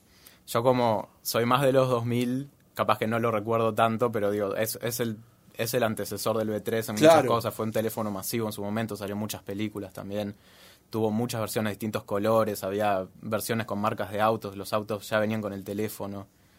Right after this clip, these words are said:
Speaker 2: Ujú.
Speaker 1: No digo marcas, pero
Speaker 2: No, no, dale, no hay
Speaker 1: Ah,
Speaker 2: problema.
Speaker 1: bueno, no sé, un B M W venía con el StarTAC.
Speaker 2: Claro.
Speaker 1: Ya como parte de,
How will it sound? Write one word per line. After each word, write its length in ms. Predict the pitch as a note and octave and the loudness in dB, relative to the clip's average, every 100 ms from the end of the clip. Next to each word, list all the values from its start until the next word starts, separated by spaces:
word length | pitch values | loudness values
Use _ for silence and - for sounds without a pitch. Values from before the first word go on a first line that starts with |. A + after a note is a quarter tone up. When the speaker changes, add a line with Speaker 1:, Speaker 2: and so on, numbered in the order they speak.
| - | -12
Speaker 2:
Ujú. 300 | G#2 A2+ D#3 - | -10 -8 -10 -8
Speaker 1:
No 120 | G2+ | -4
digo 180 | G#2 G#2+ | 0 0
marcas, 340 | G#2 G#2+ A#2 A#2 | 2 0 -2 -4
pero 280 | G#2 F#2+ F2+ C3+ | -4 -4 -4 2
Speaker 2:
No, 220 | G#3 A3 | 2 4
no, 80 | G#3+ | 2
dale, 160 | A3+ | 2
no 0 | D3+ | 2
hay 40 | |
Speaker 1:
Ah, 120 | A#2+ | 4
Speaker 2:
problema. 200 | A#2 A#2+ G2+ | 4 4 0
Speaker 1:
bueno, 120 | G2+ | -4
no 80 | G2 | -4
sé, 100 | A2 | -2
un 80 | G#2+ | 0
B 80 | |
M 140 | A2 A2 | 0 0
W 300 | G#2 G#2+ A2 | 0 0 0
venía 260 | A2+ A2+ | 0 0
con 160 | G#2+ G2 | -2 -4
el 200 | G2 G2 | -4 -8
StarTAC. 640 | - A2 G#2+ G2+ G#2 G2+ - | -6 -2 -2 -2 -2 -2 -2
Speaker 2:
Claro. 380 | C3 C#3+ A2+ F2+ | 4 4 4 -2
Speaker 1:
Ya 180 | - G#2+ | -2 -2
como 220 | G#2 F#2+ | -2 0
parte 340 | A#2 A2+ A2 | 2 2 -2
de, 200 | G2 F#2+ | -4 -6